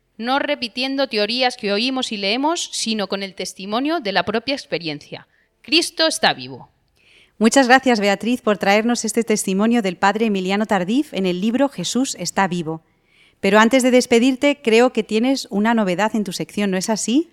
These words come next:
Speaker 1: Así es, Ana. Hay por aquí dos niñas de siete y diez años que querrían hablar un poquito de la madre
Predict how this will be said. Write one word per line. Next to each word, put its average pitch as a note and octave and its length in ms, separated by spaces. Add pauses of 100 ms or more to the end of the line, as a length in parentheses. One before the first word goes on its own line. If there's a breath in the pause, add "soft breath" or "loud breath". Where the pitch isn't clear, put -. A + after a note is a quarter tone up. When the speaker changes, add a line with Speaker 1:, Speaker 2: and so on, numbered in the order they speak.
(140)
Speaker 1:
Así - 320
es, A#3+ 180
Ana. E3+ 340 (240 soft breath)
Hay F4 360
por D#4 180
aquí D4 380
dos C#4 240
niñas C#4+ 400
de A3+ 100
siete C#4+ 360
y A#3+ 40
diez C4+ 260
años C#4 380
que A3 420
querrían B3+ 460
hablar C4+ 300
un D4 100
poquito D#4 540
de G3 160
la G#3 100
madre C#4 460